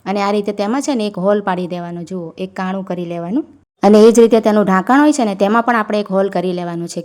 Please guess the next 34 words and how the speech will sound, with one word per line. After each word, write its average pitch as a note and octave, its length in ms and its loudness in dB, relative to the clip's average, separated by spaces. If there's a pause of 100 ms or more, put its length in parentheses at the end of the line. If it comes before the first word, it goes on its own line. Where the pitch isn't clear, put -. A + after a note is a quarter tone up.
(100)
ખીલી G#3+ 260 -2
વગેરે F#3+ 260 0
ગરમ F3+ 300 -4
કરી. F3 160 -6
તો F#3+ 100 -8
બંનેમાં A3+ 480 -2
હોલ G#3 140 0
કરી G#3+ 260 -2 (480)
અને G3+ 160 -4
આપણે G#3 260 -2
કોઈ A3+ 180 -2
પણ A3+ 300 -2
નરમ G#3 340 0
દોરી G#3 220 0
હોય D4+ 220 0
ને, G#3 100 -6
એ A3 160 -2
રીતના G#3 300 -4
આપણે G3+ 180 -6
દોરી G3 320 -2
લઈ F3+ 100 -4
લેવાની. E3+ 360 -8
જુઓ, F#3 180 -8 (140)
સૂતરી G3 420 -6
કે F#3+ 120 -10
સફેદ F#3+ 440 -8
નાળા F#3 300 -4
દોરી F#3 260 -6 (440)
કે G#3 100 -2
રબર G3 420 0
કે F#3+ 80 -4
કોઈ A#3 200 -4
પણ G#3 200 -2
લઈ F3+ 120 -4